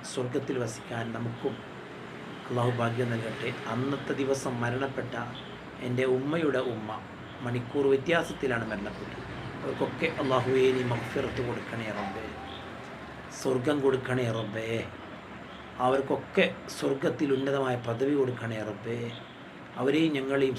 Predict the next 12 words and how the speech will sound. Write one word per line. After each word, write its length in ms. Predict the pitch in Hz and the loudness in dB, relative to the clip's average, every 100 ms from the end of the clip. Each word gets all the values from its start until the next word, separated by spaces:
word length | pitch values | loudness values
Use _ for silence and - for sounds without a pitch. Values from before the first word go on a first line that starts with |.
| - | -2
സ്വർഗത്തിൽ 380 | 127 127 120 131 | -2 -2 0 0
ഒരുമിച്ച് 280 | 123 120 131 | 0 -2 -4
കൂട്ടണേ 300 | 113 117 110 110 | -6 -6 -6 -6
റബ്ബേ. 240 | 107 120 - - - - - 127 | -8 -10 -12 -14 -16 -16 -4 2
അവരെ 340 | 123 139 143 175 - | 4 6 6 2 2
പറ്റി 280 | 151 - 202 175 | -2 0 0 0
ഞങ്ങൾ 180 | 156 156 151 | 0 0 0
മദ്ഹ് 300 | 147 143 180 214 | 0 4 4 6
പറഞ്ഞതുകൊണ്ട്, 580 | 180 156 135 120 101 98 - - - - - - - - - - - - | 4 4 0 -2 -4 -8 -12 -14 -14 -14 -16 -16 -16 -16 -16 -16 -14 -6
ഇത് 100 | 180 - | -6 -2
കേൾക്കുന്നത് 600 | 175 175 180 208 185 180 147 | 4 4 6 8 10 10 6
കൊണ്ടും 260 | 135 123 | 2 -2